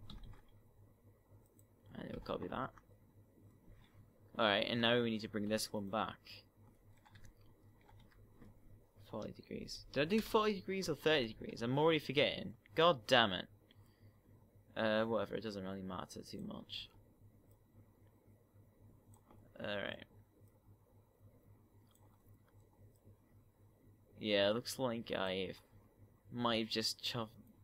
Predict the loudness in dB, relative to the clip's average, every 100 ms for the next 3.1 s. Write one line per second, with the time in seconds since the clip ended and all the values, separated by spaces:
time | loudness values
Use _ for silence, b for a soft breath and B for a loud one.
0 | -8 -2 0 0 6 8 8 6 6 8
1 | 8 6 4 2 0 4 6 6 4 2
2 | 2 0 -2 -6 -20 -6 10 12 12 12
3 | 8